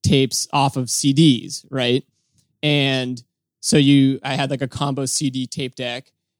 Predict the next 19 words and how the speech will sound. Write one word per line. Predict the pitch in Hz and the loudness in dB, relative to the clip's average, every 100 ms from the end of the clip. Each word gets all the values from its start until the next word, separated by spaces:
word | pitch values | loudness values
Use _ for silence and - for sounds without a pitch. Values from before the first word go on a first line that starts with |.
| - | -8
and | 143 135 135 127 127 117 - _ - | -4 -4 -6 -8 -12 -18 -20 _ -6
I | 131 | -4
would | 127 123 123 127 _ | -4 -6 -8 -12 _
play | - 127 | -12 -8
a | 135 | -4
song | - 202 185 175 | -2 0 0 -4
and | 131 | -8
hit | 160 - | -14 -16
record | 127 _ 135 123 | -18 _ -18 -16
on | 131 | -20
the | |
tape | 123 165 156 | -6 -6 -2
deck, | 156 143 - | -2 -4 -6
and | 110 - | -20 -16
that's | 135 | -14
how | 135 | -12
you'd | 127 | -14
make | 123 120 | -16 -16
mixes. | 139 127 - - | -14 -12 -12 -14